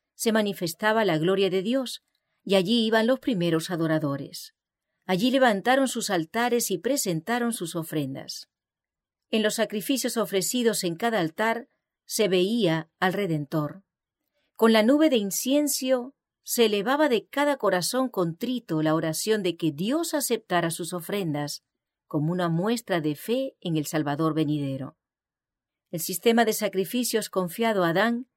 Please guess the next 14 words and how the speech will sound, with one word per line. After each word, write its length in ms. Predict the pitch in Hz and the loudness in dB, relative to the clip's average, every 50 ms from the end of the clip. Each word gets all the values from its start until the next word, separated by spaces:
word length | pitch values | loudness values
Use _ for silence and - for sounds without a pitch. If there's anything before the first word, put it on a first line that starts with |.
| _ _ _ _ _ | _ _ _ _ _
fue 240 | - - 202 196 175 | -4 -2 0 0 -2
pervertido 1040 | - - 285 320 339 349 339 254 240 202 170 165 _ - 285 311 294 196 170 160 165 | -2 2 2 2 4 4 4 2 2 2 0 -4 _ 2 4 4 4 4 4 0 0
por 180 | - 175 175 | 0 -2 -2
sus 160 | - - 185 170 | -2 -2 -2 -2
descendientes. 920 | 180 170 - 185 175 175 165 175 170 165 151 - 151 - - - - - _ _ _ _ _ _ _ _ _ _ _ _ _ - | -2 -2 -2 -2 -2 0 2 2 2 2 -2 -4 -8 -12 -12 -14 -14 -16 _ _ _ _ _ _ _ _ _ _ _ _ _ -6
La 220 | 202 208 254 302 | -2 0 0 0
superstición, 1120 | 320 - 311 - - 220 202 180 - - 175 160 - - 208 214 226 214 170 135 117 - _ _ | 0 0 -2 -2 -2 -2 -2 -2 -2 -4 -4 -4 -2 0 2 4 4 4 2 -2 -4 -8 _ _
la 140 | 185 185 | 0 2
idolatría, 680 | 185 175 180 175 165 156 156 - - 202 226 233 208 165 | 4 4 4 4 2 0 -2 -2 -2 0 0 2 2 2
la 160 | 160 160 156 - | 2 0 0 0
crueldad 580 | - 185 175 165 156 147 143 208 226 220 - _ | 2 2 4 4 2 2 0 0 0 0 -2 _
y 180 | - 180 185 180 | -6 -2 0 2
el 80 | 165 | 2
libertinaje 880 | 165 170 147 165 156 156 - 165 156 196 240 254 233 - - 156 147 - | 2 2 2 0 -2 -2 -4 -4 -2 0 -2 -2 -2 -4 -6 -6 -6 -8